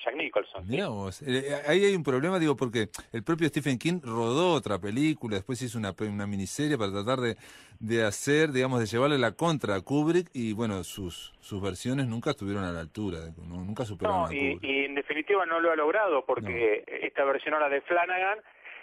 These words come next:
Speaker 1: este, ah, va a lograr, más allá de la, de lo, como sea la película, de hecho, ah, eh, la historia habla de otra cosa, habla de, de, de unos vampiros, bueno, otra
Speaker 2: Ujú.
Speaker 1: historia, pero hay unos guiños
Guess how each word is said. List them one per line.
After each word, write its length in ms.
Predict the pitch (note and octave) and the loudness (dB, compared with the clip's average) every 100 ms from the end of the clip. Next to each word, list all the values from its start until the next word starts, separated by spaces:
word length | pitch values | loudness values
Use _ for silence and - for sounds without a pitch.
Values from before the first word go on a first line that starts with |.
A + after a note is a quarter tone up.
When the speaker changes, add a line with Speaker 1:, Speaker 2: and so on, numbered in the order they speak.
| - | -6
Speaker 1:
este, 420 | C3 - C3+ C3 - | -6 -4 2 2 2
ah, 100 | F#3+ - D#3 G3+ | -4 -6 -4 0
va 40 | |
a 40 | |
lograr, 280 | A#3 G#3+ F3+ | 2 2 2
más 120 | G3 | 0
allá 220 | F#3 - G3+ | -2 0 2
de 60 | |
la, 160 | C#3+ - | 2 2
de 100 | A#2+ | 4
lo, 140 | A#2+ | 4
como 180 | - A#2+ | 2 -4
sea 120 | - | 0
la 100 | D#3+ - | 0 2
película, 520 | C#3 F3 E3+ C#3 A2+ | 2 2 4 2 2
de 280 | - - C3+ | -2 0 0
hecho, 280 | - C3 - | 2 -2 0
ah, 140 | - - | -6 -2
eh, 120 | - | 0
la 100 | A#2 | 0
historia 340 | - D#3 C#3 | 2 0 2
habla 160 | C3 B2 | 2 2
de 60 | |
otra 200 | A#2+ B2 | 2 0
cosa, 540 | B2 F3 E3+ D#3+ - C3+ | 2 4 4 2 0 0
habla 180 | C3 A2 | 2 4
de, 200 | G#2+ - - _ _ _ - | 2 0 -8 _ _ _ -2
de, 180 | G#2+ A2 | 0 2
de 60 | |
unos 140 | C#3 B2+ | 2 2
vampiros, 500 | B2+ B2+ E3+ D#3+ D#3 | 0 0 0 2 2
bueno, 160 | F#3+ C4+ | 2 0
otra 120 | B2 | -4
Speaker 2:
Ujú. 60 | |
Speaker 1:
historia, 320 | B2 D3+ C3+ - | -4 0 2 2
pero 340 | B2+ D#3 C#3+ | 4 2 2
hay 160 | D3 D3+ | 0 2
unos 180 | C3+ | 0
guiños 320 | A#2+ C#3+ C3 | 0 -2 -2